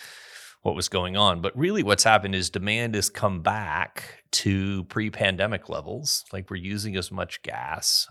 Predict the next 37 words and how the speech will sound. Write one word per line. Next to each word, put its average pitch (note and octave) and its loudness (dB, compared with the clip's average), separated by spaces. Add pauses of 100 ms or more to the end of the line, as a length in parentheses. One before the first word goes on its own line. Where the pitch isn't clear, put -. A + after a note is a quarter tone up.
as F#2 -10
we F2+ -8
were F2+ -4
before F2+ -8
the E2+ -6
pandemic. D#2+ -6
And G2+ -6
remember, C3+ 2
we A#2 0
use A#2 0
gas G#2+ 2
for - -6
a F2+ -2
lot F#2+ 0
of E2+ -2
stuff - -4
besides, E2+ 0 (880)
um, D#2+ -4 (520)
besides F2 2
driving D2+ -2
around. C#2+ -12 (200)
So - -2
we F2+ -4
use F#2 -2
gas F2 4
in F2 -12
plastics, - 0
and F2+ -10
we E2 -10
use E2 -8
gas D2 -2
in, E2 -12 (680)
um, D#2 -6 (120)
a - -4
lot E2+ 2
of E2 -4
chemicals, E2 -4